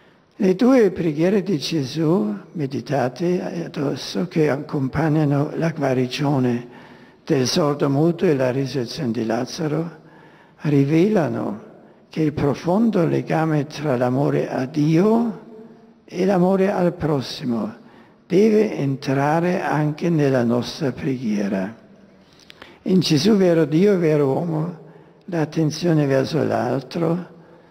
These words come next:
specialmente se bisognoso e sofferente, il commuoversi davanti al dolore di una famiglia amica, lo portano a rivolgersi al Padre in quella relazione fondamentale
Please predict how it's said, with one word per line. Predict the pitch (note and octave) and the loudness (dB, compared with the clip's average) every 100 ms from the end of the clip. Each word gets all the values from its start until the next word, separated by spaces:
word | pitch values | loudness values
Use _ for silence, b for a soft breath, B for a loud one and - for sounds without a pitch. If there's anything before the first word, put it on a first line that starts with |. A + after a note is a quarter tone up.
| B | B
specialmente | - - D3 C#3+ D3 C3 C3+ C#3+ | -12 -4 -2 0 0 2 0 0
se | C#3+ D#3 | -2 -2
bisognoso | C#3+ C3 - D#3 A#2 A#2+ C#3+ C#3+ D3+ | 0 0 0 0 2 2 0 0 -2
e | |
sofferente, | A#2 - - C#3+ C3 B2+ C#3 D3+ D3+ E3+ D#3 B B B B B B - | -2 -6 -6 -4 -2 -2 -4 -6 -4 -4 -6 B B B B B B 0
il | A#3 G#3 | 2 2
commuoversi | - F3 D#3+ E3 A3 A#3 E3+ - F#3 | 2 2 4 4 4 4 2 0 -2
davanti | D3+ C3 D#3 E3 D#3+ | -2 0 0 -2 -2
al | C3+ | -2
dolore | B2 B2+ B2+ D3 E3 D#3+ D3 | -2 -2 0 0 2 0 -2
di | |
una | C#3 C3 | -2 -4
famiglia | B2 C#3 C3 C#3+ C#3+ | -4 -2 -2 -2 -2
amica, | C3 D3 F3 - D3+ D#3+ - B B B B B | -2 -4 -6 -4 -6 -6 -12 B B B B B
lo | - F3+ E3+ | -2 0 0
portano | E3+ D3 D3+ D#3+ - F#3+ E3+ | 0 0 0 0 -4 -2 2
a | D#3 C3+ | 2 2
rivolgersi | B2+ A#2+ B2 C#3 C3+ E3 - D#3+ | 0 0 0 -2 -4 -6 -4 -4
al | A#2+ G#2 | -4 -6
Padre | - B2+ A2+ A#2 A#2 D3 C#3+ D#3+ - B B B B | -6 -2 0 -2 -4 -4 -6 -6 -14 B B B B
in | D#3+ E3 C3+ | -4 -2 -2
quella | - F#3 G3+ E3 | 0 2 2 2
relazione | D3+ C3+ C3 - E3 C3 | 2 0 -2 -4 -2 -2
fondamentale | B2 D#3+ C3 A#2+ A#2+ A#2 - B2 A#2+ B2+ C3 - | -2 -2 0 0 0 -2 -2 -2 0 0 -2 -4